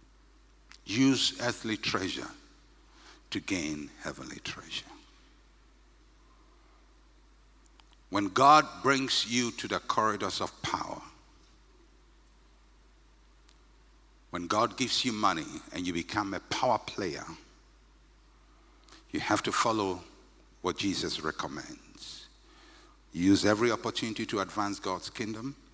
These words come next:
Use your position to win people to Christ. Use your earthly treasure to gain heavenly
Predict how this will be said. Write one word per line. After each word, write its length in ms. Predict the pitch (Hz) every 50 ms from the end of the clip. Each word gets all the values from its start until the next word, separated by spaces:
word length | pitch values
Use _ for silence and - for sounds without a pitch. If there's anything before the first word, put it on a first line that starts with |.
| - - - - - - -
Use 260 | - 98 110 104 90
your 120 | 92 98 -
position 480 | - 98 85 - - - - 117 107
to 100 | 101 110
win 220 | 92 98 95 95 -
people 260 | - 113 - 117 107 -
to 100 | 101 90
Christ. 580 | - - - 127 135 143 143 - - - - - - - - - - - -
Use 260 | - 92 110 107 92
your 160 | 92 95 95 - -
earthly 320 | 98 98 - - 104 98
treasure 480 | 98 - - - 107 104 - 78 69 - - - - - - - - - - - - - - _ -
to 100 | - 80
gain 260 | - - 85 78 76
heavenly 460 | 67 - 82 78 - 78 69 71 67